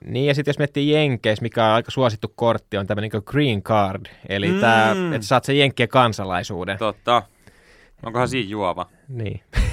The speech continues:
Speaker 1: <laughs> Kyllä siinä varmaan on.
Speaker 2: No onks kukaan ikinä käynyt Grönlannissa?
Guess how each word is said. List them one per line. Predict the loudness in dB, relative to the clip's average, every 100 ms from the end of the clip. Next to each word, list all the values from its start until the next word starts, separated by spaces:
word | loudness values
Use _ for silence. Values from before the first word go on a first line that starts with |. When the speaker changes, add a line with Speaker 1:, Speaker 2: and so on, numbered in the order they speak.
| 2 0 2 0 0 -4
Speaker 1:
<laughs> | -6 -8 -12 -8 -10 -10 -14 -14 -6
Kyllä | -4
siinä | 0 2
varmaan | 2 0 -2
on. | -2 -6 -6
Speaker 2:
No | -4
onks | -2
kukaan | -2 2 2
ikinä | 2 0
käynyt | 4 2 2
Grönlannissa? | -4 -4 -6 -12 -16